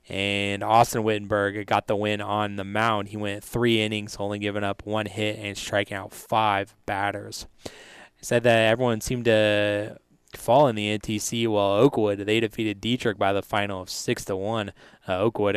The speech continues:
got a couple runs in the first, second, and seventh innings. Uh, the lone Maroon run came in the second inning on an error.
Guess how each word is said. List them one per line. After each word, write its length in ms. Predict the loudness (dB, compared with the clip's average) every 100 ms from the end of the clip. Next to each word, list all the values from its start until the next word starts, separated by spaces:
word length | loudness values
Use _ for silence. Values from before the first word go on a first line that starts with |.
| 0
got 140 | 0
a 60 | 0
couple 260 | -2 -2 -2
runs 360 | 0 -2 -4
in 60 | -8
the 100 | -10
first, 500 | -6 -2 -2 -2 -8 -10
second, 420 | 0 2 2 -2
and 380 | -2 0 -2 -4
seventh 440 | 0 0 0 -2
innings. 400 | -4 -4 -8 -14 -20 -20 -4
Uh, 120 | -2
the 120 | 0
lone 300 | 2 4 4
Maroon 400 | 2 0 2 0
run 320 | 0 2 2 0
came 200 | -6 -4
in 60 |
the 100 | -6
second 400 | -2 0 0 0
inning 280 | -4 -4 -4
on 160 | -4 -4
an 100 | -4
error. 400 | 0 2 2